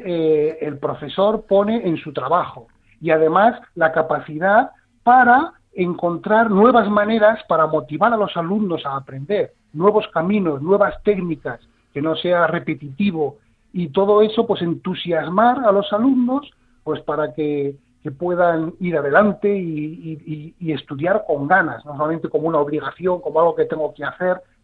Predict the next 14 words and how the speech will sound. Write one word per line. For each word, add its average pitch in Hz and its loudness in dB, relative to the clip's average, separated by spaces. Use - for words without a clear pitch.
sino 160 -6
con 135 -10
ganas. 135 -2
De 156 2
hecho, 233 2
eh, 160 -4
Peter 220 2
tenía 170 0
otros 160 0
proyectos, 165 -4
¿no? 170 -4
Proyectos 139 -8
agrarios, 165 -2
ecológicos, 175 -4